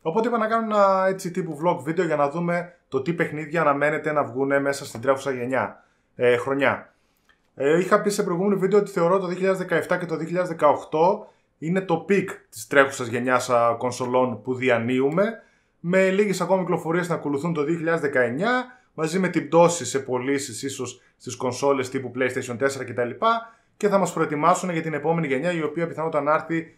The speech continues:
ένα δύο χιλιάδες είκοσι. Με την αναζήτηση λοιπόν που έκανα και έλειπα το πρόγραμμα κυκλοφοριών, ε, ξεκινάμε με τις επόμενες ημέρες με μεγάλες κυκλοφορίες όπως το Monster Hunter World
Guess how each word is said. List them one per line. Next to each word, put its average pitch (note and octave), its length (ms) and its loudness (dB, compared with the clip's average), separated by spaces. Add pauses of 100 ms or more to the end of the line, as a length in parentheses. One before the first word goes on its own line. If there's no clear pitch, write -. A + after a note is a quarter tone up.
(160)
ένα D3 240 2
δύο D3 160 0
χιλιάδες C#3 400 2
είκοσι. G#2+ 360 -8 (1160)
Με C#3 100 0
την D3+ 120 0
αναζήτηση G#3 360 2
λοιπόν A3 240 4
που G#3 140 2
έκανα E3+ 300 4
και E3 100 0
έλειπα F#3+ 180 2
το E3+ 80 0
πρόγραμμα F3+ 360 4
κυκλοφοριών, C#3 800 2 (720)
ε, D3 440 4
ξεκινάμε G3+ 500 0
με A3 340 2 (380)
τις D3 160 -6
επόμενες G3 420 2
ημέρες F3+ 280 2
με F#3+ 60 -4
μεγάλες F#3 340 2
κυκλοφορίες F#3 500 0
όπως F3 240 0
το C3+ 100 2
Monster E3 400 -2
Hunter D3 560 0
World B2+ 600 2